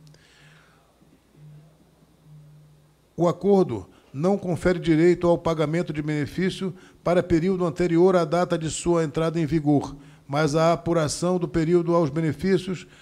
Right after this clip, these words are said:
todo o período do seguro cumprido, inclusive antes da entrada em vigor do acordo, deverá ser considerado.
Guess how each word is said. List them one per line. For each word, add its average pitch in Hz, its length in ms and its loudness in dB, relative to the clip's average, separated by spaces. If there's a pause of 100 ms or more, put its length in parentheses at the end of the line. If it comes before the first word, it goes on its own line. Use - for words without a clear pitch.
(460)
todo 202 300 8
o 190 60 4
período 170 680 2 (220)
do 165 120 0
seguro 160 360 0
cumprido, 175 600 -2
inclusive 190 800 0
antes 190 300 -2
da 175 120 0
entrada 170 460 -2
em 165 60 -2
vigor 151 300 -4
do 151 120 -2
acordo, 165 500 -4 (220)
deverá 160 380 -2
ser 143 220 -4
considerado. 123 760 -6